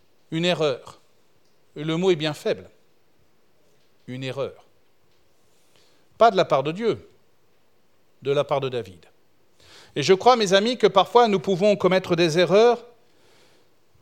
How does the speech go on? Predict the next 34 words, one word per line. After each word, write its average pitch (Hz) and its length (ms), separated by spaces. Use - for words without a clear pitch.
qui 165 140
peuvent 165 560
nous 151 100
poursuivre 170 460
tout 240 200
le 202 100
long 180 180
de 160 100
notre 151 280
vie. - 240
Tout 277 220
le 208 120
long 190 140
de 165 100
notre 160 300
vie. 127 300
Alors 180 300
on 180 80
peut 175 200
vivre, 160 400
euh, 147 420
comme 151 220
tout - 260
à 147 80
chacun, 240 580
vivre 147 560
ou 180 120
semble-, 202 400
ou 175 180
donner 190 240
l'impression 180 380
de 175 80
vivre 156 260
normalement, 160 540